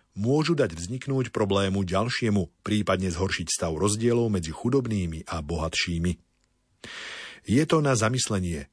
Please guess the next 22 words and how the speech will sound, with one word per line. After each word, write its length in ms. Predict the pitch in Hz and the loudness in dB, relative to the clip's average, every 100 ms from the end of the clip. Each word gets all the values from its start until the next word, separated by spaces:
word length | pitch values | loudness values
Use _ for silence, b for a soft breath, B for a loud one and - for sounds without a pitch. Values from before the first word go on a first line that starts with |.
| _ | _
ak 160 | 98 | -6
ľavicová 640 | 87 90 90 92 101 95 92 | -2 -2 -2 0 0 2 2
vláda, 480 | 98 101 101 123 | 2 4 2 0
ktorá 320 | 123 143 143 139 | 0 2 2 2
by 160 | 135 | 0
mala 160 | 135 131 | 0 0
mať 240 | 127 117 | 0 -2
vo 80 | 110 | -2
svojom 320 | - 110 101 | 0 0 2
jadre 400 | 95 110 107 82 | 0 0 0 -4
programu 560 | - 101 110 110 107 101 - | -2 -2 2 2 2 0 -2
zmierňovanie 880 | 87 101 123 135 123 98 90 87 | -2 2 4 4 2 2 0 -2
sociálnych 560 | - 95 98 90 85 90 | -2 -2 0 0 0 2
rozdielov, 720 | 92 107 110 104 104 120 123 | 2 2 2 4 4 2 2
ak 160 | 127 - | -2 -2
prijíma 320 | 101 92 87 | -4 -2 -2
kroky, 400 | 85 110 117 147 | -2 -2 0 -2
ktoré 400 | - 135 127 120 110 | -2 2 2 2 2
majú 400 | 104 101 98 92 - | 2 2 2 -2 -2
opačný 640 | 110 - 82 - 78 73 | -4 -2 -4 -4 -6 -8
efekt. 320 | 73 76 - - _ _ _ _ - B B B B B | -8 -8 -10 -14 _ _ _ _ -20 B B B B B
Aj 160 | - | 2